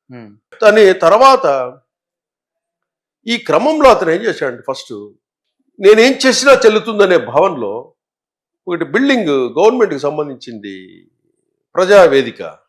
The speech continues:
Speaker 1: ప్రజావేదిక, అవును, అమరావతి దగ్గర.
Speaker 2: ఆ, నిర్దాక్షిణ్యంగా కూల్చేశాడు. కూల్చేస్తానే మొత్తం రాష్ట్రంలోని ప్రజలంతా కూడా షాక్ అయిపోయారు.
Speaker 1: Hmm.
Speaker 2: వైసీపీ వాళ్ళు షాక్ అయిపోయారు, "ఏంది ఇట్లా చేస్తున్నాడు జగన్" అని.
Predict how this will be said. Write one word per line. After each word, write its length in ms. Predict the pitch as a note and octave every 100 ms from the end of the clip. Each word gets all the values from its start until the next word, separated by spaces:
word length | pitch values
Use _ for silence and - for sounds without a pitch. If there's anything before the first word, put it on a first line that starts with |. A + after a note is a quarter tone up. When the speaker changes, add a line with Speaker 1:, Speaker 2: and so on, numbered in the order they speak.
| -
Speaker 1:
ప్రజావేదిక, 440 | C3+ C3 A#2 A#2
అవును, 260 | A#2+ A2 G#2+ _ B2
అమరావతి 360 | C3+ C3 G#2
దగ్గర. 180 | G#2+ G2+ E3
Speaker 2:
ఆ, 460 | D3+ B2 G#2 G2 A#2+
నిర్దాక్షిణ్యంగా 800 | C4 - - C#4+ - A#3 C4+ B3+
కూల్చేశాడు. 580 | - C#3 A#2 - - _ _ _ _ _ _ _ _ -
కూల్చేస్తానే 640 | D#4+ D#4 B3+ - A3 F#3+
మొత్తం 440 | F#3 A3 - A#3+
రాష్ట్రంలోని 560 | F3+ G#3+ G#3+ A3 G#3+ F#3+
ప్రజలంతా 600 | - E3+ F3+ F3+ D#3+ F#3
కూడా 140 | F3 E3+
షాక్ 280 | - F3+ D3+
అయిపోయారు. 380 | A2+ G2+ F2 _ _ _ _ _ _ _ _ _ _ _ _ _ _ _ _ _ _ B2+
Speaker 1:
Hmm. 220 | A#2 G#2 A2+ _ _ _ _ F3+
Speaker 2:
వైసీపీ 380 | A#3 B3+ C4 C#4
వాళ్ళు 180 | C4
షాక్ 280 | A#3 G#3 F#3+
అయిపోయారు, 260 | D#3+ D3 C3+
"ఏంది 220 | A#3+ A3+
ఇట్లా 200 | G3 G3+
చేస్తున్నాడు 480 | G3+ G3 F3+ E3+ C3+
జగన్" 240 | D3+ D3
అని. 160 | G#2